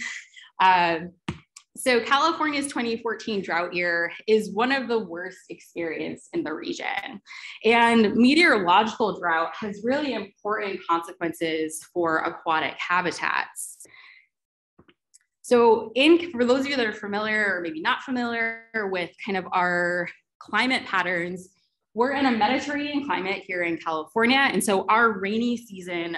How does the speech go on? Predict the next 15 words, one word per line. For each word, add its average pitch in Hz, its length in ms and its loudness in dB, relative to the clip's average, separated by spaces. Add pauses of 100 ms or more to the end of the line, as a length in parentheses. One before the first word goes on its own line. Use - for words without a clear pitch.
occurs 196 500 2
from 196 180 -2
about 165 360 0
November 214 800 0
up 175 180 -4 (200)
through 175 160 -8
May, 147 340 -4
although 165 180 0
it 175 140 -6
feels 185 160 0
like 175 160 0
it's 180 140 -4
been 170 140 -2
getting 160 280 -2
truncated 196 640 0